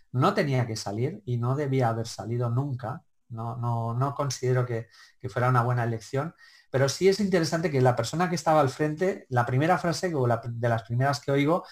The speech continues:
yo personalmente dije, "Bueno, aquí hay un cambio de tendencia", y es que viene una persona que quiere aprender, que quiere,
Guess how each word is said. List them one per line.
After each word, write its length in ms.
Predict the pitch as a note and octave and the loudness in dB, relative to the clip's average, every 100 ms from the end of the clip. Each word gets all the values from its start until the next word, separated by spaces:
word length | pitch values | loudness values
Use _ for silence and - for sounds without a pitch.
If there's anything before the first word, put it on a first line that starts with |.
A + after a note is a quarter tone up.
| - | -10
yo 260 | B2 E3 F3 | 2 4 4
personalmente 600 | B2 A#2 B2 C#3 D#3 F3 | 2 0 2 2 0 0
dije, 240 | D3+ C3 A2+ | 0 0 2
"Bueno, 180 | C3 A2+ | 2 2
aquí 160 | - | 0
hay 120 | D3 | 0
un 80 | D#3+ | 0
cambio 240 | C3 B2+ A#2+ | 2 2 2
de 60 | |
tendencia", 540 | A2+ A#2+ C#3+ B2+ G#2+ G#2+ - - - - | 0 -2 -2 -4 -8 -8 -14 -20 -14 -2
y 80 | |
es 100 | C3 | 0
que 120 | B2+ D3+ | 2 2
viene 180 | C#3+ | 4
una 140 | D#3+ C#3+ | 4 4
persona 340 | B2 D3 D#3+ | 2 2 0
que 140 | - A#2 | 0 -4
quiere 200 | D#3 E3+ | 2 2
aprender, 580 | B2+ A2+ A#2+ B2+ G2+ - _ _ _ _ _ _ - | 2 0 2 2 0 -8 _ _ _ _ _ _ -6
que 140 | A#2 | -4
quiere, 480 | C#3 D#3 F3 - | 2 2 2 -2